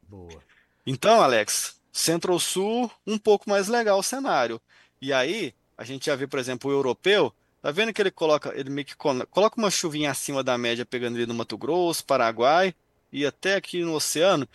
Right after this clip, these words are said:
Speaker 2: Então, pode ser que algum corredor de umidade se estabeleça em novembro. Não dá pra descartar esse cenário, tá? Se você quiser mencionar alguma coisinha de novembro, senão eu passo aqui pro dezembro pra
Speaker 1: Vamos,
Speaker 2: gente dar
Speaker 1: vamos,
Speaker 2: seguimento.
Speaker 1: vamos seguir, vamos seguir.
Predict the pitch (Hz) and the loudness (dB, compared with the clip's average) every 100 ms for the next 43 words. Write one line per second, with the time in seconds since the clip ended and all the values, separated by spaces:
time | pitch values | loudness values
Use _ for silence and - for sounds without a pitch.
0 | - - 220 - 220 226 240 240 226 - | -14 -8 -8 0 2 4 4 4 0 -4
1 | - 190 - 190 170 185 175 190 190 196 | -4 -4 -2 -2 -2 -6 -8 -6 -2 -2
2 | 165 156 170 175 190 143 131 139 143 - | -2 -2 -2 -4 -6 -2 2 2 -2 -10
3 | - 175 170 165 165 175 - 175 156 196 | -8 -8 -6 -2 0 0 -2 -4 -2 -2
4 | 175 135 113 113 107 _ _ 117 127 151 | 0 0 -2 -4 -10 _ _ -10 -4 -2
5 | 147 156 - - 156 143 139 135 - - | 0 -2 -4 0 0 2 0 0 -4 -6
6 | 156 127 101 101 101 113 113 - _ _ | -6 -4 -4 -4 -2 -2 -2 -6 _ _
7 | _ _ _ _ - 120 127 - 123 117 | _ _ _ _ -12 -6 -6 -6 -6 -4
8 | 120 117 - 113 117 113 120 113 120 113 | -2 -2 -2 -2 -4 -4 -6 -4 -4 -4
9 | 110 110 175 180 127 - _ _ _ - | -2 0 2 2 -2 -6 _ _ _ -6
10 | 131 131 151 147 151 156 - 143 156 135 | -2 0 0 2 0 0 -6 -10 -2 0
11 | 117 120 120 120 120 147 - 120 131 143 | 0 -4 -4 -4 -2 -2 -2 -2 -2 -2
12 | 127 104 110 110 127 143 - 127 113 95 | -4 -4 -6 -6 -6 -6 -10 -10 -8 -8
13 | 92 113 - 110 95 | -10 -12 -14 -16 -16